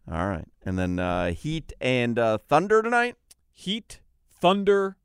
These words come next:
Speaker 2: Kaseya Center, seven thirty P M tip-off.
Speaker 1: Thunder's good?
Speaker 2: Thunder are very good.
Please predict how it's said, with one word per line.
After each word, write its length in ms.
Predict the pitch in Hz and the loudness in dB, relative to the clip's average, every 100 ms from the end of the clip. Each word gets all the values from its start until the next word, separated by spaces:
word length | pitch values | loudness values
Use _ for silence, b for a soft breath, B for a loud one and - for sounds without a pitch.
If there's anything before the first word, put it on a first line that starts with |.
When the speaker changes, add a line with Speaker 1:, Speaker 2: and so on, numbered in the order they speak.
| _ | _
Speaker 2:
Kaseya 460 | - - - 185 180 | -10 -6 0 0 0
Center, 340 | - 175 170 | -2 -4 -4
seven 380 | - 165 165 165 | -4 -2 -2 -2
thirty 300 | 160 165 151 | 0 0 0
P 220 | - 139 | -2 0
M 120 | 131 | 0
tip-off. 460 | 123 127 107 101 - _ _ _ | -2 -6 -6 -10 -14 _ _ _
Speaker 1:
Thunder's 320 | 139 139 147 | 4 6 4
good? 380 | 113 156 190 208 - _ - | 6 6 6 4 -6 _ 2
Speaker 2:
Thunder 340 | 185 208 185 | 4 6 6
are 60 | 131 | 6
very 320 | 156 160 131 | 4 4 2
good. 280 | 120 92 | -4 -8